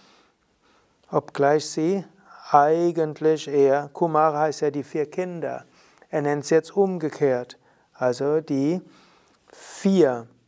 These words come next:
Stammväter, wie sie auch genannt werden. Also die sind alle aus Gott entstanden.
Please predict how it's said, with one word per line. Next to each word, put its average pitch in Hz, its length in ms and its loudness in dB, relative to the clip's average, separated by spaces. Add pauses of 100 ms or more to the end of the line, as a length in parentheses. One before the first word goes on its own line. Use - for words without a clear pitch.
(1000)
Stammväter, 143 1300 0
wie 147 120 -4
sie 151 200 -2
auch 143 260 0
genannt 135 440 -4
werden. 131 400 -6 (480)
Also 220 220 0
die 226 160 -4
sind 208 160 -6
alle 156 400 0
aus 170 380 -2 (320)
Gott 151 280 2
entstanden. 143 880 -10